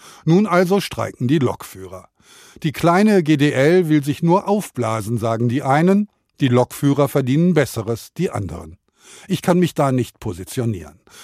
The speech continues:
Was mir aber etwas merkwürdig vorkommt, ist der Zeitpunkt. Zum Ende des Sommers, mitten in einer Pandemie, am Wochenende den Verbraucher dazu zu zwingen,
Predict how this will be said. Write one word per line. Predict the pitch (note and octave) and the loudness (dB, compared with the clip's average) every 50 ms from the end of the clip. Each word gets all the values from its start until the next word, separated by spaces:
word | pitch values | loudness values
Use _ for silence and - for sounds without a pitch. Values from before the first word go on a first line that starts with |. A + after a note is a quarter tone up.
| - - - | -20 -14 -6
Was | - E3+ E3 - | -4 -4 -2 0
mir | G3+ G3 G3+ | 0 0 0
aber | F3+ E3 E3 E3 | 0 0 0 -2
etwas | E3+ D3+ - F3+ - - | -2 -2 -2 -2 0 2
merkwürdig | E3+ E3+ G3 G#3+ - - B2 A#2+ A#2 A#2 G#2+ - | 2 2 2 2 0 0 -2 -2 -2 -2 -6 -8
vorkommt, | - - A#2 G#2+ G#2+ - C#3 C3+ C3+ - | -6 -6 -6 -6 -4 -4 -6 -6 -6 -8
ist | D3 - - F3 | -12 -10 -8 -6
der | E3+ - | -6 -6
Zeitpunkt. | - - - F#3+ G3 F#3+ - _ - G#2+ D2 - - - _ _ _ _ _ - - - _ | -6 -4 -4 -4 -4 -4 -8 _ -12 -12 -12 -14 -18 -20 _ _ _ _ _ -20 -20 -20 _
Zum | - - D3+ D3+ - | -6 -4 -2 -2 0
Ende | D#3+ F3 G#3 A3 B3 | 2 2 4 4 2
des | G#3+ A3 - - - | 2 0 -2 -2 -4
Sommers, | C#3 A2+ G2+ F2 - D#2+ - - - | -4 -4 -4 -6 -12 -16 -12 -4 0
mitten | C#3 E3+ F3+ - G#3 | 2 2 2 2 0
in | A3 G#3 G3 | 2 2 2
einer | F#3 F3 F3 F3 E3+ | 2 2 0 0 0
Pandemie, | - - D#3+ D3+ D3+ D3+ D3 B2+ G#2+ G2 F#2 D#2+ - _ - - - - | -2 -2 -4 -2 -2 -2 -2 -2 -4 -6 -8 -12 -16 _ -20 -20 -6 -2
am | D#3+ C#3+ C3+ | -2 0 2
Wochenende | D#3 G3 - A3+ G3+ C#3 G2+ F#2 G2 F2 F2+ G2 | 2 0 0 0 -2 -2 -4 -6 -10 -10 -10 -8
den | G#2 A2 A2+ | -6 -6 -4
Verbraucher | - - C3+ B2+ B2 C3+ D#3+ F#3+ G#3+ - - G#3 | -2 -2 -2 -2 0 2 2 2 2 2 0 0
dazu | F#3 F#3+ E3+ - - G3 | 0 0 0 -2 -4 -6
zu | E3 - F3+ D3+ | -6 -4 -6 -8
zwingen, | - - E3+ D#3+ C3 A#2 G2+ E2+ | -6 -4 -2 0 0 0 -2 -4